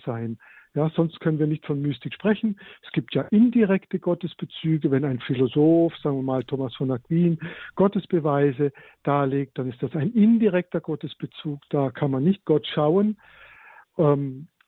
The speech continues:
oder auch der Glaube ist, ist ja keine direkte Gottesanschauung, sondern da, äh, vertrauen wir uns einem Zeugnis an, das wir für glaubwürdig halten. Also die Mystik verlangt,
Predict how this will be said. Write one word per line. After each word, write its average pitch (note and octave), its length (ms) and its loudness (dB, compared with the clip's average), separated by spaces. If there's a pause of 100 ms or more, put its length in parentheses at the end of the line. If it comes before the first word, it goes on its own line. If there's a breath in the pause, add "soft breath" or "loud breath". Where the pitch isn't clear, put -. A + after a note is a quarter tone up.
(120)
oder E3 280 2
auch D#3+ 180 -4
der C3+ 140 0
Glaube D3+ 460 2
ist, G#3 480 -4
ist G3 220 -10
ja D3+ 120 -2
keine C#3 340 -2
direkte C#3+ 520 -4
Gottesanschauung, F3 1040 -2 (400 loud breath)
sondern C#3+ 540 -2
da, B2+ 320 0
äh, A#2 40 -14 (540)
vertrauen C3+ 540 -2
wir C3+ 100 -2
uns B2 160 -8
einem B2+ 440 -4 (240 loud breath)
Zeugnis D#3 600 0
an, F#3+ 360 0 (420 soft breath)
das C3+ 220 -4
wir C#3 100 0
für B2+ 160 -4
glaubwürdig C3 640 -4
halten. D3 320 0 (580 loud breath)
Also F#3 380 2
die F3 160 -4
Mystik F#3 580 0
verlangt, D3+ 540 0